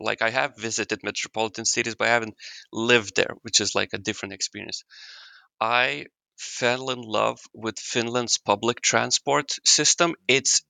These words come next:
incredible. You buy one ticket, you can go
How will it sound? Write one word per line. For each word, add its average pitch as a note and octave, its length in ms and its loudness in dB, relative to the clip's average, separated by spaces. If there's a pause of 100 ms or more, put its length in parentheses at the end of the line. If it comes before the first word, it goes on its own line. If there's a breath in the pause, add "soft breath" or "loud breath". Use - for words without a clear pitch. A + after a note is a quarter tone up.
incredible. B2+ 880 0
You G#2 100 -6
buy A#2 240 2
one A#2 340 -4
ticket, D#3+ 400 0 (480 loud breath)
you A#2+ 140 -10
can A2+ 220 -6
go G#2+ 260 -2